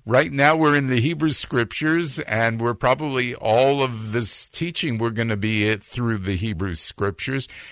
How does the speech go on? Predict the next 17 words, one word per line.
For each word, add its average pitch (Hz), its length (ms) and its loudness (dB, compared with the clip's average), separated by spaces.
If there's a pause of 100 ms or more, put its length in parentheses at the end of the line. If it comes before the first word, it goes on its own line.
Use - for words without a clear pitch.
and 127 320 0
we'll 143 140 2
do 143 200 2
the 156 140 2
new 165 160 2
covenant 165 640 0 (180)
next 143 420 0
week. 98 400 -2 (920)
But 131 160 -2
God 156 320 -2
is 147 160 -2
the 131 140 -2
same 131 340 0
yesterday, 120 680 0
today, 107 460 0
and 98 140 -4
forever. 87 600 -4